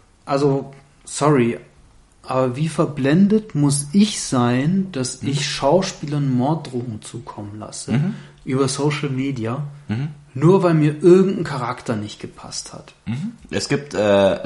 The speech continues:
Speaker 2: zwei Dinge, die ich darauf gerne antworten möchte, weil
Speaker 1: Bitte.
Speaker 2: das erste ist erstmal,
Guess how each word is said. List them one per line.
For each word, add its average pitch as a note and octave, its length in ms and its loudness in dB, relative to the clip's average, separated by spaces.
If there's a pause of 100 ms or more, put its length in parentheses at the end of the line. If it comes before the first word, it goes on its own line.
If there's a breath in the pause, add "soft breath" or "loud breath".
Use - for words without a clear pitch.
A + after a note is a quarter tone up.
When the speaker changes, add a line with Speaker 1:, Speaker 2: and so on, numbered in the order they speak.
Speaker 2:
zwei A2+ 240 2
Dinge, A2+ 340 0
die F2+ 280 -4
ich - 120 -10
darauf F2+ 380 -6
gerne E2+ 180 -2
antworten F#2 300 -4
möchte, G#2 340 -4
weil F2+ 140 0
Speaker 1:
Bitte. F2+ 140 -4
Speaker 2:
das - 100 -6
erste A#2 320 0
ist G2+ 220 -2
erstmal, G#2+ 420 -4